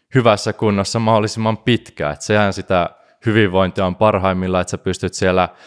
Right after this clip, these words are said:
vielä yhdeksässäkymppissäkin käymään kävelylenkeillä ja näin poispäin. Että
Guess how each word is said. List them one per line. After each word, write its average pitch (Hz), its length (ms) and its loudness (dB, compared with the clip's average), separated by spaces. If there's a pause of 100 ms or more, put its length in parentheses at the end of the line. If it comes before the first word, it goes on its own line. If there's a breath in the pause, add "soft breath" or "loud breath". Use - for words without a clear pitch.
(220 loud breath)
vielä 127 160 4
yhdeksässäkymppissäkin 98 1080 0
käymään 85 420 -2
kävelylenkeillä 80 840 -2
ja 80 120 -4
näin 87 220 -2
poispäin. 80 500 -8
Että 82 360 -4